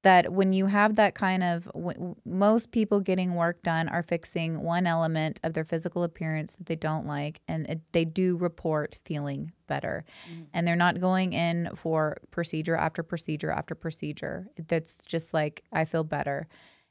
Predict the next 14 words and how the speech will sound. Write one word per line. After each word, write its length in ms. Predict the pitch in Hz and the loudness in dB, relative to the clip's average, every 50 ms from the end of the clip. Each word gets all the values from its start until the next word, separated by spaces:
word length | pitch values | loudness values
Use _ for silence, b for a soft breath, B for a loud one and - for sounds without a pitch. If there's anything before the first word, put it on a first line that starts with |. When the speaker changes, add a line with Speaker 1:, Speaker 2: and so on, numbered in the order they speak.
| b _ - | b _ -4
Speaker 1:
You 80 | 180 | -2
know, 160 | 170 165 165 | 0 0 2
and, 180 | - - 196 202 | 2 2 0 0
and, 300 | - - 214 214 214 - - | 2 2 2 2 0 0 0
like, 260 | 220 214 214 214 214 | 0 2 2 2 2
let's 220 | 226 226 233 - - | 2 0 0 0 -2
talk 260 | - 254 247 247 - | 0 0 0 0 0
about, 280 | 254 247 240 226 - 202 | 0 0 0 0 2 0
you 100 | 208 208 | 0 0
know, 160 | 208 208 - - | 0 0 -2 -4
aging 580 | - 170 175 196 196 190 196 185 175 170 - - | -4 -4 -2 -2 -2 -2 -2 -2 -2 -2 -4 -4
as 220 | 170 170 160 - | -4 -6 -4 -4
well. 420 | 170 156 170 180 - - - - 190 | -4 -4 -2 -2 -2 -4 -6 -8 -8
Like, 360 | 208 185 170 165 170 - - | -8 -6 -6 -8 -8 -12 -16